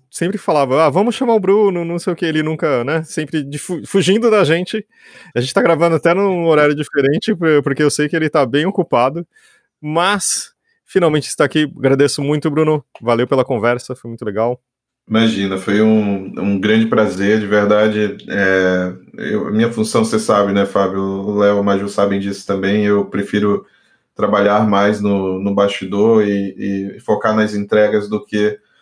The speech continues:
Speaker 2: focar no que eu aparento entregar. Então, é, essa, essa sempre vai ser minha base. E eu sou um pouco ácido, né, quando falo, então é melhor ficar no bastidor mesmo.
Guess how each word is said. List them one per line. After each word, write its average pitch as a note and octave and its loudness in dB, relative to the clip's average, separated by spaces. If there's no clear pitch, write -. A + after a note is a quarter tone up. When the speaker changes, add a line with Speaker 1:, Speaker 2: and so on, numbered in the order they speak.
Speaker 2:
focar G#2+ 2
no G#2+ 4
que A2+ 0
eu G#2+ 6
aparento G#2 0
entregar. G2+ 0
Então, G2 -4
é, F#2+ -2
essa, G#2 2
essa G#2+ 2
sempre A2 0
vai A2+ 2
ser A2 0
minha G#2+ 4
base. A2+ 2
E B2 2
eu B2+ 2
sou C3+ 0
um C3+ -2
pouco C#3 2
ácido, A2+ 0
né, G#2+ -2
quando G#2 -4
falo, G#2+ 0
então G#2+ -4
é A2 2
melhor G#2+ 0
ficar C3+ -2
no A2+ 0
bastidor G2+ 0
mesmo. F#2+ -10